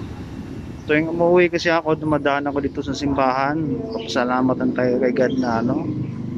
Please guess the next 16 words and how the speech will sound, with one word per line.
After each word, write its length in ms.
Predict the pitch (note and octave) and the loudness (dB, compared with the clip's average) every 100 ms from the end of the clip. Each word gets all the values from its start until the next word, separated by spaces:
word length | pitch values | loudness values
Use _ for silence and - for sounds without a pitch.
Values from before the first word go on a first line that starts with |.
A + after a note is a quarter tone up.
| - - - - - - - - - - - - | -4 -4 -4 -6 -4 -4 -2 -2 -2 0 0 0
ligtas 320 | B2+ - C#3+ | 0 0 -2
tayo 240 | - C3+ C3+ | 2 2 2
palagi 400 | C3+ C3+ C3 C3 | 2 2 2 2
sa 160 | C3+ B2 B2 - - - - | 4 4 4 4 4 4 4
daan. 400 | - F3 D#3+ - - - - - - - - - - - - - - | 4 4 4 2 2 2 2 2 2 4 4 2 2 0 -2 -2 -2
Ang 80 | |
nakaraan, 480 | E3 E3+ F#3 F3 E3+ | 0 2 4 2 0
binibigyan 480 | - D3 C#3 C#3 C#3+ | -2 -2 0 0 0
siya 160 | C#3 C#3+ | 0 2
ng, 320 | C3 C3+ A#2+ | 2 2 4
binibigyan 480 | C#3 D3+ D3 D#3 D3+ | 2 2 2 2 2
ko 80 | |
siya 160 | D3+ D3 | 0 0
ng, 240 | D3 C3+ | 0 0
ano, 240 | C3 C#3+ B2 A2+ | 2 0 -2 -2
pera, 400 | B2+ B2 C3 | 0 2 0